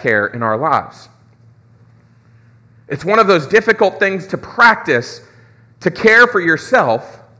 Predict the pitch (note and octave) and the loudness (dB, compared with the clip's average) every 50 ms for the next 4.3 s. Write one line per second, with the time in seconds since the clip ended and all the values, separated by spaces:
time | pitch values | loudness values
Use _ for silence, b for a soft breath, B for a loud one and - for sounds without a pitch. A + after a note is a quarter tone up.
0 | _ _ _ _ _ _ _ _ _ _ _ _ _ _ _ _ _ _ _ _ | _ _ _ _ _ _ _ _ _ _ _ _ _ _ _ _ _ _ _ _
1 | _ _ _ _ _ _ _ _ _ _ _ - C3 B2 D#3+ C3+ D#3+ E3 F#3 F3+ | _ _ _ _ _ _ _ _ _ _ _ -14 -6 -6 -4 -2 0 -2 -2 -4
2 | - F#3+ F3+ - D#3+ D3+ C#3+ C#3 C#3 B2 C#3 C3+ C3 - E3 D#3+ D3+ C3+ - C3 | -8 -12 -10 -6 -2 0 0 0 -2 -4 -8 -8 -8 -6 -4 -4 -4 -4 -4 -8
3 | A#2 G#2+ F#2+ C#3+ D3 D3+ D#3+ D#3 D#3 - - B2+ A#2+ A#2 A2 G#2 D3 D#3+ C#3+ A#2+ | -10 -8 -6 -4 -4 -4 -4 -6 -8 -10 -10 -8 -8 -8 -6 -2 0 2 2 2
4 | G#2+ G2 F#2+ G2 G2+ | 0 -2 -6 -8 -12